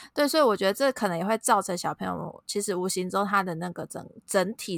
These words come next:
的那个饭的量其实是有下降的。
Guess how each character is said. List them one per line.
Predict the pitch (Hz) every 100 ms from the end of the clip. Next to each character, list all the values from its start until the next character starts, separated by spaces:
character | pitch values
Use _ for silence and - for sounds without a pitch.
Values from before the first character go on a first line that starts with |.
| -
的 | 185 170
那 | 190 196
个 | 175 139 - -
饭 | - 220 180 160
的 | 120
量 | 123 190 107 -
其 | -
实 | 170
是 | -
有 | 190 -
下 | - 175 -
降 | - - - 254
的。 | - -